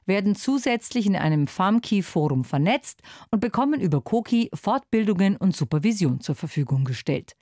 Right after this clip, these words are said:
Zweitausenddreizehn gibt's auch weitere Veränderungen bei Koki. Martina Madersdorfer unterstützt ab jetzt das Team.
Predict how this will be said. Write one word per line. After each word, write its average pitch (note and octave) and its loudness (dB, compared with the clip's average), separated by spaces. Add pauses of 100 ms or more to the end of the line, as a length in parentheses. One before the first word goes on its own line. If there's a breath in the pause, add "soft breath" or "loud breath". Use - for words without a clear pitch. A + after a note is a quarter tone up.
(640 loud breath)
Zweitausenddreizehn A3 0
gibt's C4+ -4
auch A#3+ -2
weitere D#3+ 0
Veränderungen D#3+ 2
bei G#3+ 2
Koki. C#4+ 0 (300 loud breath)
Martina C#4 2
Madersdorfer F3+ 0
unterstützt D3+ -4
ab G3+ -8
jetzt C#3 -2
das A3+ -2
Team. D#3+ 0